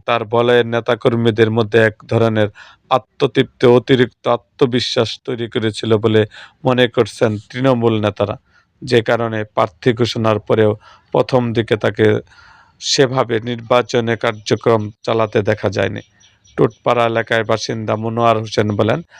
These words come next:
প্রার্থী ঘোষণার পরও মঞ্জু ভাইকে প্রথমে, প্রথম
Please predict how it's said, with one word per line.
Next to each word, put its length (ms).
প্রার্থী 420
ঘোষণার 480
পরও 380
মঞ্জু 400
ভাইকে 400
প্রথমে, 420
প্রথম 300